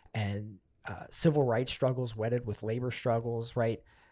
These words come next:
Causing a crisis for capital that, frankly, the New Deal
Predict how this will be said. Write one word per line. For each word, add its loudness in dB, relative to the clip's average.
Causing 8
a 4
crisis 4
for -2
capital 0
that, 2
frankly, 6
the 4
New 12
Deal 8